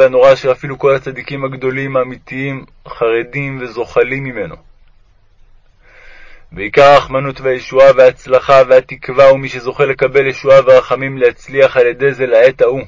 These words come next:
שהוא עת התחייה, בעת שאתה עתיד להחיות מתים ברחמים רבים. אשרי הזוכה לרחמנות אמיתי הזאת,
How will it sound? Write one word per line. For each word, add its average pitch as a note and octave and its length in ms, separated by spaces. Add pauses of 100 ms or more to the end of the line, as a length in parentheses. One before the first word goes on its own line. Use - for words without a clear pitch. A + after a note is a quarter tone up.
(580)
שהוא A2+ 380
עת C#3 160
התחייה, C3 460 (760)
בעת B2+ 480 (120)
שאתה A#2+ 360
עתיד C3 260
להחיות C3+ 460
מתים C3+ 320
ברחמים C3 520
רבים. B2 360 (400)
אשרי C3+ 460
הזוכה B2+ 380
לרחמנות C3+ 640
אמיתי B2+ 400
הזאת, G#2 400